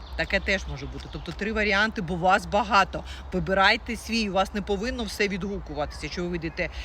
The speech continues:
і за того, про кого ви не думаєте, і, е, безпосередньо, е, через голову.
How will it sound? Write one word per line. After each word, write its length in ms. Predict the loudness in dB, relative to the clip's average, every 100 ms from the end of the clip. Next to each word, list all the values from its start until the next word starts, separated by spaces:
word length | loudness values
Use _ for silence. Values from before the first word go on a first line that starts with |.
| -10 -8
і 160 | -6 -4
за 360 | 4 6 6
того, 300 | 2 -2 -4
про 140 | -4 -6
кого 240 | -4 -4
ви 100 | -4
не 120 | -6
думаєте, 800 | -4 -2 2 4 4 2 2 2 2 -14 -14 -8
і, 440 | -4 -2 -2 0 0
е, 640 | 0 0 0 -2 -2 -6 -4
безпосередньо, 1300 | -6 -4 -4 0 4 4 2 -2 -2 0 0 0 -2 -4 -6 -8 -6 -4 -4
е, 40 | -4
через 340 | 2 2 2
голову. 600 | 0 -2 -2 -4 -6 -8